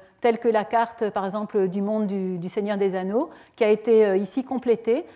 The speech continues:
en, en dessinant d'autres éléments, simplement en prenant avec des pipettes les distributions de montagnes, les distributions d'arbres, et puis en allant peindre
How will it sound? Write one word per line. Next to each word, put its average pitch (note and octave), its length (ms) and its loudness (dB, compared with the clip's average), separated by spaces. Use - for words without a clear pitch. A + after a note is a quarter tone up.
en, G#3+ 220 0
en G#3+ 160 4
dessinant A3+ 420 2
d'autres C4 380 0
éléments, G#3+ 340 0
simplement C4 400 -2
en C#4 80 0
prenant B3+ 280 -2
avec A#3 180 -2
des G#3+ 100 -4
pipettes B3+ 440 -4
les A#3 80 -2
distributions G#3 600 -8
de G#3 140 -4
montagnes, A#3+ 540 -4
les G#3+ 40 -6
distributions G3 600 -10
d'arbres, A3 300 -6
et G3+ 60 -4
puis C4 140 -4
en B3 100 0
allant G#3+ 280 -2
peindre B3+ 400 -4